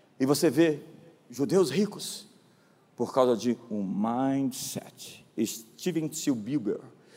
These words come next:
escreveu um livro para mostrar por que que eles chegam em um, nos Estados Unidos especificamente, e depois de duas, três gerações eles estão comandando.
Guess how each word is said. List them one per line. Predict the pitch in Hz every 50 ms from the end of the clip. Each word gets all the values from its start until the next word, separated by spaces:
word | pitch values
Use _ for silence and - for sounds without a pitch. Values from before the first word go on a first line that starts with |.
| - - -
escreveu | - - - 131 117 120 120 147
um | 143 127 117
livro | 123 147 143 -
para | - 135
mostrar | 127 123 117 - - 135
por | 127 - 139 131 -
que | - 180 175
que | 175 180
eles | 160 151
chegam | - - - - - 202 208 196 208 196 - - - - - -
em | - 127 143 147
um, | 151 151 156 156 151 -
nos | - 143 139 127 131
Estados | 127 - 165 156 139
Unidos | 139 143 160 165 151
especificamente, | - - 147 - - - 147 135 131 143 170 190 190 - - - - - - - -
e | 127
depois | - - 175 165 147
de | 147
duas, | 143 202 220 -
três | - - 180 160
gerações | 170 170 160 147 - - - 165 175 196 196 160 151
eles | 139 135 123
estão | 127 120 - - 151 147
comandando. | 139 - 147 143 139 123 113 107 113 120 117 110 101 90